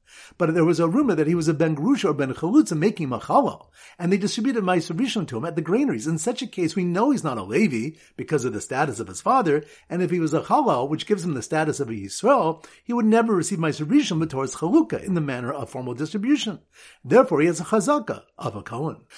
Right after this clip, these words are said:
So the military coup finally came to an end when a little boy sitting on the shoulders of his father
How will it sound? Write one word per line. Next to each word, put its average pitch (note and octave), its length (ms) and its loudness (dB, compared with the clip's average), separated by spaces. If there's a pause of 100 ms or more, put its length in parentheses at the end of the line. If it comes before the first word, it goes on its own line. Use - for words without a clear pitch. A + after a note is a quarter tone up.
(100)
So D#4 140 4
the D4+ 100 4
military D4+ 420 0
coup F#3+ 200 -4
finally G#3 300 -2
came F3+ 180 -4
to B2 140 -2
an A2 80 -6
end D#3 300 -4
when A2+ 120 -4
a G2+ 80 -8
little F#3 180 -2
boy D#3 200 0
sitting A3+ 280 -4
on D#3 80 -2
the A2+ 60 -6
shoulders G3+ 400 -2
of - 80 -12
his G#2+ 140 -12
father F#3 380 -4